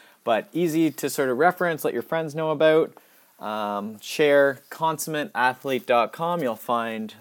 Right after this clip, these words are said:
all the older episodes, the first five we've done, um, and all the future ones.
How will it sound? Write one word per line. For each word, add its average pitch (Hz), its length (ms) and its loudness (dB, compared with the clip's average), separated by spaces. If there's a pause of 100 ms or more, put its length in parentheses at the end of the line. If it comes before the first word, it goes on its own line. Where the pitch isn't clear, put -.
all 127 180 0
the 127 100 0
older 160 300 0
episodes, 160 580 -2
the - 100 -12
first - 280 -8
five 131 280 0
we've 131 220 -8
done, 131 300 -8 (420)
um, 113 260 -6
and 113 120 -8
all 92 120 -4
the 117 80 -4
future 180 400 -8
ones. 76 360 -14